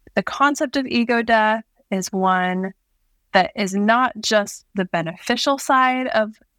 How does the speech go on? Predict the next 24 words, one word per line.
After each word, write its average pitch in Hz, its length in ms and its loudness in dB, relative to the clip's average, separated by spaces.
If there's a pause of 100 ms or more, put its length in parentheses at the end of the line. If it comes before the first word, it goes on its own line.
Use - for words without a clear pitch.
dissolution 220 640 0
of 202 180 0
oneself. 202 640 2
It - 120 0 (100)
also 214 400 2
can, 170 500 -6 (440)
in 170 160 -2
many 233 240 2
cases, 202 440 -6
come 185 320 -4
back 170 360 0 (680)
stronger 202 800 0
when 170 160 0
you 165 80 0
come 180 200 -2
back 165 240 0
to - 120 -6
what 165 160 0
we 175 120 -2
call, 165 240 0
like, 151 180 -6
the 170 100 -2
default 175 480 -2
reality 165 840 -2